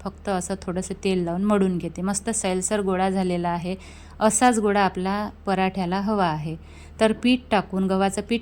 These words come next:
टाकून असं हलकीशी लहानशी पुरी लाटून घ्यायची जाडसर आणि आपल्या भाजीचा एक असा मध्यम आकाराचा गोळा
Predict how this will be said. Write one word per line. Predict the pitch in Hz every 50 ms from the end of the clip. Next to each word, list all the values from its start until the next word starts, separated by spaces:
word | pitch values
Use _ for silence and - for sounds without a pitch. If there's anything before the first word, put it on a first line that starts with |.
| - -
टाकून | 208 185 180 - 190 190 170
असं | - 190 - 208 208
हलकीशी | - 196 190 190 185 - 202 185 - 202 196 175
लहानशी | 190 196 190 190 202 196 190 - 202
पुरी | 196 196 185 185 185 185
लाटून | 180 180 180 - 214 214
घ्यायची | 202 196 185 180 - 190
जाडसर | 165 190 185 175 175 180 - 190 185 185 - - - - - - - - - -
आणि | 220 233 240 226 208 196 190 190
आपल्या | - 202 196 - 196 190 190 190 190 - - - - -
भाजीचा | - 202 214 202 190 226 226 214 - - 196 190
एक | - - - 208 208 - 196
असा | 190 - 214 202 202
मध्यम | 196 190 185 175 170 214 220 214
आकाराचा | 202 190 - 190 185 185 180 - 190
गोळा | 180 175 175 175 180 180 185